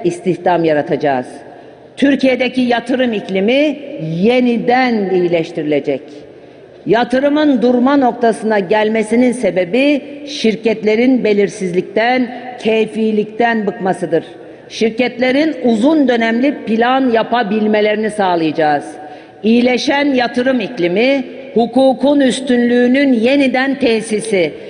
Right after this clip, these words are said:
ve nitelikli iş gücüyle beraber Türkiye'yi yeniden yatırımların cazibe merkezi yapacağız. Türkiye'yi küresel değer zincirlerine daha iyi entegre edecek,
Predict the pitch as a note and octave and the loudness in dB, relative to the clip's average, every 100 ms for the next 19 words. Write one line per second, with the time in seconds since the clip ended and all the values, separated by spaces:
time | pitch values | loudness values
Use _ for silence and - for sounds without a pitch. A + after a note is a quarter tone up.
0 | - E3 A#3+ B3+ B3+ B3+ B3+ B3+ C4+ C#4+ | -12 -4 0 2 2 0 -2 -2 0 0
1 | C4+ D4+ C4 - A#3 A#3 C4 G3+ F3+ F3 | 2 0 0 -2 0 2 2 2 2 0
2 | F3 E3+ A3+ C4+ C4 - - - - B3 | 0 0 0 0 -2 -8 -14 -14 -2 0
3 | A#3+ - G3 F3+ F3+ A3+ C4+ B3+ - - | 0 0 0 0 2 2 2 0 -4 -10
4 | E3 F3+ B3+ A#3 F3+ F#3 A3+ B3+ A3+ - | -4 0 2 0 -2 0 0 0 -4 -10
5 | D3+ D3+ A3 G#3 G3 F#3+ F3 F3 A3 A#3+ | -4 -2 0 0 -2 0 0 2 2 0
6 | A3+ - - C#3+ F#3+ F#3+ E3 G3+ F#3+ F3 | -2 -8 -8 -2 0 0 0 -2 0 -2
7 | D3+ E3 D3 D#3 D#3 D3 C#3+ B2 - - | -2 -2 -2 -2 -2 -2 -2 -4 -14 -20
8 | - - - - C#4+ C#4 C#4 C4 C4+ D#4+ | -20 -20 -12 0 2 2 2 2 2 0
9 | - B3+ B3+ B3+ C#4 C#4+ C4+ G#3+ B3 C4+ | 2 0 0 0 -2 -2 -2 -2 0 0
10 | C#4+ A3 A#3+ A3 A#3 A3+ A3 G#3 A3+ C4+ | 0 0 0 0 -2 0 -2 -2 -2 0
11 | C#4 - - - F3 A#3 A3+ A#3+ D4+ D#4 | -2 -4 -16 -12 -2 0 0 0 0 2
12 | C#4 C#4 A#3 A#3 A3+ A#3 G#3 B3+ B3+ G#3 | 2 2 2 -2 0 -2 0 -2 0 0
13 | G3 F3+ A3 C4+ D4 - | 0 0 0 2 0 -4